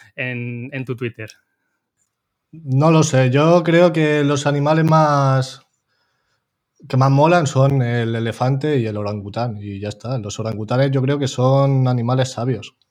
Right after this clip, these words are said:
Speaker 2: No, yo qué sé, molan, ¿no? Están guay. Tengo una carpeta ahí con doscientos y pico orangutanes, los voy poniendo. Además, hay, tienen emociones para todo, o sea que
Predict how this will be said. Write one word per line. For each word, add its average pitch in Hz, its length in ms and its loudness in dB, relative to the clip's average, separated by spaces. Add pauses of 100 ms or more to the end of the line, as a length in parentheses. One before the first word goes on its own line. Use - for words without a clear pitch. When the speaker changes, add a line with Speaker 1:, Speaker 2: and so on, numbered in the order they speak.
(300)
Speaker 2:
No, 156 380 4
yo 147 140 0
qué 139 80 0
sé, 127 180 -2
molan, 135 460 2
¿no? 156 260 -4 (140)
Están 123 240 -2
guay. 127 280 0 (320)
Tengo 131 160 -2
una 143 140 4
carpeta 139 380 4
ahí 143 120 4
con 131 320 2
doscientos 120 400 -2
y 113 40 -6
pico 123 180 0
orangutanes, 127 600 0
los 113 120 -4
voy 107 140 -6
poniendo. 110 560 -6
Además, 135 340 0
hay, 143 180 0
tienen 160 220 4
emociones 160 400 2
para 120 280 0
todo, 107 260 -8
o 113 80 -18
sea 104 180 -10
que 104 300 -8